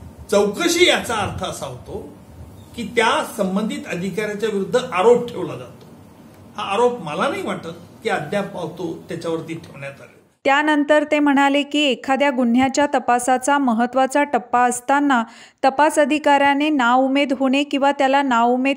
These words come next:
Speaker 2: करणे हे तपास यंत्रणेच्या दृष्टिकोनातून योग्य नाही. त्यामुळे संबंधित राजकीय पक्ष, राजकीय व्यक्ती व तपास अधिकारी यांनी तपास करताना सावधगिरी बाळगली पाहिजे.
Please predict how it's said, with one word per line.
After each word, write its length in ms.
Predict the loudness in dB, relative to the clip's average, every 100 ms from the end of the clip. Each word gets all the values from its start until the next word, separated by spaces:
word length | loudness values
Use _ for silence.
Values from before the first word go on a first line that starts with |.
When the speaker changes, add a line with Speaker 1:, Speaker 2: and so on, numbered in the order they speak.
| 0
Speaker 2:
करणे 320 | 0 2 0 -2 -8 -20 -2
हे 80 | -2 0
तपास 380 | 0 2 2 2
यंत्रणेच्या 640 | -2 0 0 0 0 0
दृष्टिकोनातून 960 | 0 0 -2 -6 0 2 2 0 0 2
योग्य 320 | 2 2 0
नाही. 380 | 2 2 0 -4 -10 -20 _ 0
त्यामुळे 360 | 2 2 2
संबंधित 680 | 2 0 2 2 2 0 0
राजकीय 500 | 2 2 -2 0 0
पक्ष, 380 | 0 -4 -2 0 0 -2 -12 _
राजकीय 540 | 2 2 2 0 2 2
व्यक्ती 560 | 2 0 -2 0 0 -2 _ 0
व 80 | 0 2
तपास 360 | 2 2 2 2
अधिकारी 560 | 2 0 2 2 2
यांनी 280 | 2 0 -2 -2
तपास 360 | 0 2 0 0
करताना 580 | -2 0 0 2 0
सावधगिरी 640 | 0 0 2 0 0 0 2
बाळगली 480 | 2 2 2 0 0
पाहिजे. 440 | 0 0 0